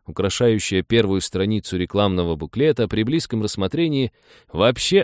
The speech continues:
оказалась пластиковым муляжом, усаженным тысячами почек раковинами наземных актиний, в которых цвели пушистые нежно-розовые маргаритки. Лепестки щупальца слегка колыхались даже при полном безветрии,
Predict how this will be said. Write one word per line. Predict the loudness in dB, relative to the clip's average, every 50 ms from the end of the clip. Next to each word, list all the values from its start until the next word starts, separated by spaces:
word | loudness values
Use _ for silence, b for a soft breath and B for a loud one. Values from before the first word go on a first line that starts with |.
| 2
оказалась | -2 -6 -2 0 0 2 4 4 4 4 4 2 0 -2 -6 _
пластиковым | -2 0 0 0 -2 -4 -6 -6 -4 -4 -2 0 0 0
муляжом, | 0 0 0 0 0 -2 -2 -2 -2 -2 -2 -4 -8 _ _ _ _
усаженным | 0 0 0 2 4 4 6 6 4 4 2 0 0 0 0
тысячами | 0 0 0 0 -2 -2 -2 0 0 0
почек | 0 -2 _ 0 0 0 0 0 -2 -2 -4 -2
раковинами | 0 2 4 4 4 2 2 2 2 2 2 2 0 0 0 -2 -2 -6 _ -6
наземных | 0 0 2 2 2 2 2 2 2 0 -2 -2 -6 -6 -6
актиний, | -6 -6 -6 -6 -6 -4 -2 -2 -2 -4 -6 -10 _ _ _ _ _
в | _ 0
которых | 2 2 4 4 4 6 4 4 2
цвели | -2 -4 -2 0 2 2 2 0 0
пушистые | -2 -4 -4 -2 -2 -2 -2 -2 -2 -2 0 0 2
нежно-розовые | 2 2 2 0 0 -2 -2 0 0 0 -2 -2 -2 -2 -2 -2
маргаритки. | -2 -4 -4 -4 -6 -8 -10 -12 -14 -18 -20 -20 -20 -20 _ _ _ _ b b b b b b b b -2
Лепестки | 0 2 2 4 2 2 2 2 0 0
щупальца | 0 0 0 -2 0 0 -2 -2 0 -2 -2 -2
слегка | 0 0 -2 0 2 2 2 2
колыхались | 2 0 0 0 0 2 2 4 4 4 4 2 0 0
даже | 0 0 2 2 0 -2
при | -4 -4 -2 -2 0 -2 -2 -6 _ _
полном | 0 0 2 2 2 0 0 0 0
безветрии, | 0 -2 -2 0 0 2 2 0 0 -2 -4 -4 -4 -6